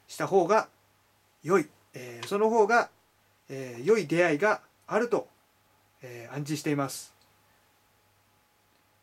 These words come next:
えー、まあ、あとは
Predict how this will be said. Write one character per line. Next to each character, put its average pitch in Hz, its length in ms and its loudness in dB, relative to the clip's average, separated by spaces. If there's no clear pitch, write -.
え 117 420 -18
ー、 170 40 -16
ま 165 100 -4
あ、 185 40 2
あ 202 40 -2
と 196 120 -4
は 160 200 -2